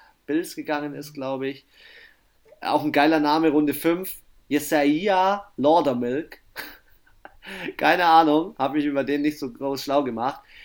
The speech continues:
Ich find, die Steelers haben ganz gut nachverpflichtet. Es wird viel diskutiert, dass sie vielleicht erst einen O-Liner geholt hätten und dann Najee Harris, aber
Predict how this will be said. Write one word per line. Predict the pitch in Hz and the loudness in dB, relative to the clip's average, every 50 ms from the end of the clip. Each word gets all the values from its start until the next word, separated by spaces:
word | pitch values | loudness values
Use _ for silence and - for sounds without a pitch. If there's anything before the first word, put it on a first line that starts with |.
| - - | -6 -4
Ich | 151 156 151 | -2 -2 0
find, | - - 233 254 247 | 2 4 4 4 2
die | 233 220 | 0 -6
Steelers | 190 - 226 233 220 214 202 202 | -6 -6 -6 -6 -4 -6 -6 -6
haben | 202 220 | -8 -6
ganz | 208 208 202 202 | -4 -6 -6 -6
gut | - 190 175 160 | -6 -8 -6 -4
nachverpflichtet. | 165 165 190 214 - - - 170 - - - 180 208 247 240 - - 226 220 226 - _ _ _ - - _ _ - _ _ _ - - - | -2 -2 -2 -2 -2 -4 -4 -6 -6 -6 -6 -4 -4 -4 -4 -4 -4 -4 -4 -4 -8 _ _ _ -20 -20 _ _ -20 _ _ _ -20 -8 -4
Es | 160 170 - - 165 | -4 -4 -4 -4 0
wird | 190 233 233 233 | 2 2 2 0
viel | - 226 220 208 180 | -2 -4 -4 -4 -2
diskutiert, | 196 202 196 - - - - - - - - 208 226 226 226 - - | -4 -4 -4 -6 -10 -14 -16 -14 -14 -10 -2 0 0 0 0 -2 -2
dass | 165 165 160 - | -4 -4 -4 -6
sie | - 175 170 160 156 156 156 - _ _ _ _ _ _ _ _ _ _ - - _ _ - - - - - - _ _ _ _ _ _ - - - _ _ - - | -8 -8 -6 -4 -2 -4 -4 -6 _ _ _ _ _ _ _ _ _ _ -20 -20 _ _ -20 -20 -20 -20 -20 -20 _ _ _ _ _ _ -20 -20 -20 _ _ -20 -14
vielleicht | - - 180 170 170 165 175 175 - - - _ | -6 -4 -2 0 2 2 0 0 -4 -8 -12 _
erst | - 160 175 185 202 233 233 - - - _ - | -4 -2 0 0 0 0 -2 -6 -12 -16 _ -6
einen | 165 170 170 | -4 -4 -2
O-Liner | - 156 196 226 220 196 202 208 208 196 | 0 0 0 2 2 2 0 0 -2 -2
geholt | 190 185 170 190 190 190 190 | -4 -2 0 0 0 0 0
hätten | 185 185 180 - 160 | -2 -4 -4 -4 -8
und | 143 139 - - | -10 -6 -4 -2
dann | 151 175 185 | -2 -2 -2
Najee | 185 180 175 175 151 156 156 147 | -2 -2 -2 -2 -2 -2 -2 0
Harris, | 165 180 196 202 190 | 0 0 0 -2 -2
aber | - 160 160 160 156 - | -2 -2 0 0 0 -2